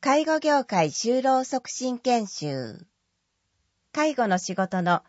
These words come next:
やりがいや楽しさを学ぶ研修です。終了後は、介護事業所への就労サポートや、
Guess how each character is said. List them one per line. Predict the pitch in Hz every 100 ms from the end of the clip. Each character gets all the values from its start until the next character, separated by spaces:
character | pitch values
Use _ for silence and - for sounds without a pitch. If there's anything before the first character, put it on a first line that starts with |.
| -
や | 196
り | 233
が | 269
い | 277
や | 277 262
楽 | 269 254 285
し |
さ | - 220 190
を |
学 | 170 165 175
ぶ | 180
研 | 180 180 180
修 | - 170 160
で | 160
す。 | - - _ _ _ _ _ _ _ _
終 | - 262 277
了 | 262 254
後 | 247 240
は、 | 175 165 _ _ _
介 | - 269
護 | 285 285
事 | 285
業 | 277 269
所 | 269 285
へ | 240
の | 180
就 | 165 - 233 240
労 | 233 233
サ | 240
ポ | 226 233
ー |
ト | 214 165
や、 | 160 147